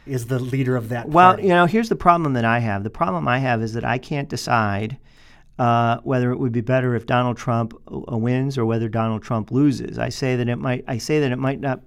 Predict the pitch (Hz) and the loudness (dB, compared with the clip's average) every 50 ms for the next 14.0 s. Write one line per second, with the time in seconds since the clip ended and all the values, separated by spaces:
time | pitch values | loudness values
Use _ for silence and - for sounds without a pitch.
0 | - - - 135 139 139 - 147 139 135 - - 139 131 127 107 143 139 127 127 | -12 -4 -2 -2 -2 -2 -2 -4 -4 -4 -4 -4 -4 -4 -2 0 0 2 2 0
1 | 127 - 127 120 120 131 156 165 160 147 139 135 - - - - - - - - | 0 -2 -2 -2 -2 -2 -2 0 0 -2 -2 -4 -6 -12 -20 -20 -20 -20 -20 -20
2 | - - - - - 160 147 131 147 - - 202 110 117 127 131 123 185 160 151 | -12 -12 -8 -4 -2 -2 -2 -2 -6 -6 -4 -4 -2 0 -2 -2 -2 -2 -2 -2
3 | - 170 156 - 147 123 - - 147 147 143 135 127 - - 139 131 127 127 135 | -4 -6 -4 -4 -4 -4 0 0 0 2 2 0 -2 -4 -4 -4 -4 -4 -4 -6
4 | 127 131 135 147 151 165 170 165 170 175 180 - 165 143 - 151 143 139 - 139 | -6 -6 -6 -6 -8 -8 -8 -8 -10 -10 -10 -10 -8 -4 -2 -2 -2 -2 -4 -6
5 | 117 - 120 120 123 123 - - 139 123 120 120 120 135 135 - - - - 127 | -2 2 2 4 2 2 0 -4 -4 -2 -2 -2 -4 -4 -6 -8 -10 -6 -4 -4
6 | 120 120 117 113 117 131 123 117 117 117 120 117 - 135 110 131 131 120 117 135 | -2 -4 -4 -6 -6 -6 -4 -4 -4 -6 -6 -8 -8 -8 -4 -2 -2 -2 -2 -2
7 | 117 120 117 117 117 113 - - 120 117 117 117 117 117 - - - 127 120 120 | -2 -2 -2 -2 -4 -6 -8 -6 -4 -2 -2 -2 -4 -6 -8 -6 -6 -4 -2 -2
8 | 117 117 113 - - - - - - - 165 180 208 208 185 156 143 135 135 - | -4 -4 -6 -10 -16 -20 -20 -20 -4 2 4 4 4 4 2 2 0 -2 -2 -4
9 | 170 151 151 143 131 135 143 147 139 139 139 135 135 131 127 - 135 - 143 160 | -2 -2 -2 -2 -4 -4 -4 -2 0 2 2 2 0 -2 -4 -6 -6 -2 0 2
10 | 175 175 160 143 143 143 143 - - - - - - - - 139 131 131 131 127 | 2 4 4 4 2 2 -2 -8 -20 -20 -20 -20 -20 -8 -2 0 0 2 2 0
11 | 131 135 - - - - - 143 139 135 131 127 127 127 131 131 131 - - - | -2 -4 -6 -12 -18 -8 -4 -2 0 2 2 4 2 2 0 -2 -4 -10 -18 -18
12 | - 220 220 - - - 85 80 - - 160 151 160 175 160 135 135 - - - | -18 -16 -16 -14 -12 -12 -10 -10 -8 -6 -2 0 2 2 2 0 -4 -8 -10 -6
13 | - 175 180 180 180 156 139 139 - - - - - - - - - - - | -4 -2 -2 0 -2 -2 -4 -6 -10 -12 -16 -18 -16 -16 -14 -14 -12 -12 -12